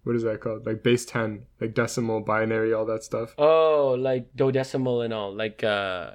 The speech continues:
Speaker 2: just wait, wait, wait, hold up.
Speaker 1: Like, it
Speaker 2: I
Speaker 1: ju-,
Speaker 2: just
Speaker 1: it, it, the only way those constants would change is if you're,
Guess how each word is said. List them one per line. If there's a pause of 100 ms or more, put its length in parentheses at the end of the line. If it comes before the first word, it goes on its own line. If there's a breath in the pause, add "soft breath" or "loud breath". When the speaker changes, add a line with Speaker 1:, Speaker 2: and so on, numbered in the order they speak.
(140)
Speaker 2:
just (220)
wait,
wait,
wait,
hold
up.
Speaker 1:
Like,
it
Speaker 2:
I
Speaker 1:
ju-,
Speaker 2:
just
Speaker 1:
it,
it,
the
only
way
those
constants
would
change (300 loud breath)
is
if
you're,